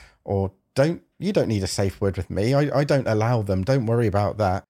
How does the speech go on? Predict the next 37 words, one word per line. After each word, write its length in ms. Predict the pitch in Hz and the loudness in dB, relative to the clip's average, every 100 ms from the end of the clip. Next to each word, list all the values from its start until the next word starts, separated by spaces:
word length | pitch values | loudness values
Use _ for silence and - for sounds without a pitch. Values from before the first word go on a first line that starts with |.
| _ _ _ _ 151 | _ _ _ _ 2
You 60 | |
know, 140 | 131 120 | 2 2
or 100 | 151 | 0
just 180 | 147 - | -2 -2
someone 240 | 247 202 | 0 0
that, 140 | 156 143 | 0 0
who 220 | 127 127 - | 0 0 -2
insists 680 | 123 - 139 - - - - | -4 -2 -4 -4 -8 -10 -4
on 400 | 123 113 110 117 - | 0 0 0 -4 -6
a 60 | 120 | -8
private 420 | - 143 135 131 | 0 2 2 2
meeting 500 | 113 123 123 - 156 | 0 0 0 -2 0
in 100 | 139 | 0
the 80 | 120 | -2
first 520 | - 123 117 - - | -2 -2 -2 -4 -10
place, 400 | - 131 139 - | -4 -2 -2 -2
like 160 | 104 - | -2 -2
in 80 | 110 | -2
a 60 | 98 | 0
hotel 360 | 107 101 110 | -2 -2 -2
room 300 | 104 107 107 - | 0 0 -2 -4
or 160 | 98 | -4
their 200 | 95 104 | 0 -2
place 320 | - 104 98 - | 0 -4 -4 -4
or 80 | 101 | -4
yours. 500 | 95 98 95 123 - _ _ _ _ _ _ - | -2 -2 -2 -4 -10 _ _ _ _ _ _ -4
You 60 | |
should 160 | - 110 | -4 -2
always, 540 | 147 143 147 139 120 _ _ - | -2 2 2 2 -2 _ _ 0
always 480 | 151 151 135 123 - | 2 4 4 2 0
do 300 | 113 92 - | -2 -2 -2
a 80 | 101 | -4
social 440 | - 104 98 107 | -2 -2 -2 -4
meetup 460 | 98 98 - 98 - | -2 -2 -2 -6 -6
first 460 | - 92 90 - - - | -2 0 0 -6 -12 -2
in 180 | 127 143 | 0 2
public 640 | 131 101 101 98 - | 0 0 0 0 -2